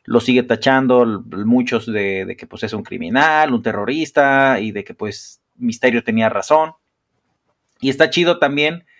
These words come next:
eh, eh, ¿cómo se llama?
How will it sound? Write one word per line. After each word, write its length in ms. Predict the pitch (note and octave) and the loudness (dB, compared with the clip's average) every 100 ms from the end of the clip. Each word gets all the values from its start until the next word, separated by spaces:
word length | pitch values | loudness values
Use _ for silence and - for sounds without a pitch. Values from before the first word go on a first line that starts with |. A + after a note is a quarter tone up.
| _ _ _ _ _ | _ _ _ _ _
eh, 560 | A2+ A2 G#2+ G#2+ G#2 - | -2 2 2 0 -2 -4
eh, 640 | A2 G#2 G2 F#2+ F#2 F2+ F2 | -4 -4 -4 -6 -10 -12 -10
¿cómo 220 | A2+ B2 | -4 -2
se 120 | B2 | -2
llama? 440 | A2 A2 C3 E3 | 0 0 0 -4